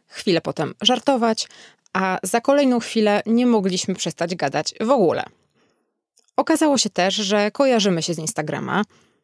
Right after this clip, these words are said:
no a stąd już krótka droga do dalszej znajomości. Tak poznałam Olę i Marcina, których absolutnie uwielbiam, a przez których poznałam później jeszcze mnóstwo ludzi.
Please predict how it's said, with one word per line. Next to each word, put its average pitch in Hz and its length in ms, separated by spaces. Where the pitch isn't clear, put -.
no 359 160
a 240 40
stąd 180 340
już 175 320
krótka 320 340
droga 165 400
do 165 280
dalszej 160 360
znajomości. 262 640
Tak - 260
poznałam 202 560
Olę 302 240
i 196 80
Marcina, 160 540
których - 360
absolutnie 160 760
uwielbiam, 160 600
a 226 240
przez - 240
których 247 440
poznałam 254 560
później 226 440
jeszcze 277 340
mnóstwo 165 380
ludzi. - 340